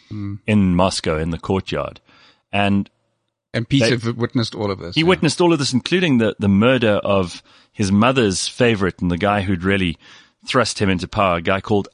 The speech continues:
Speaker 2: Artemon Matviev. But that was the end of the first part of Peter's life,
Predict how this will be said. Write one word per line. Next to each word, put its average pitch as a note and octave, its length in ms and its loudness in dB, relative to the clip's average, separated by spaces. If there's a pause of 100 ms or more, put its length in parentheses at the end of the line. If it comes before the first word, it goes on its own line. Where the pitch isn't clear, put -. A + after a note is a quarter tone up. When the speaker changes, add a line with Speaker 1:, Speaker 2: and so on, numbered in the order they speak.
Speaker 2:
Artemon G2+ 680 2
Matviev. G#2 880 -2 (240)
But G#2+ 200 -6
that C#3 220 0
was C3+ 160 0
the A2 160 2
end G#2+ 200 2
of E2+ 80 -2
the F#2 80 -4
first - 440 -2
part D#2+ 260 -2
of - 320 -12 (100)
Peter's E2 320 -4
life, D2+ 380 -6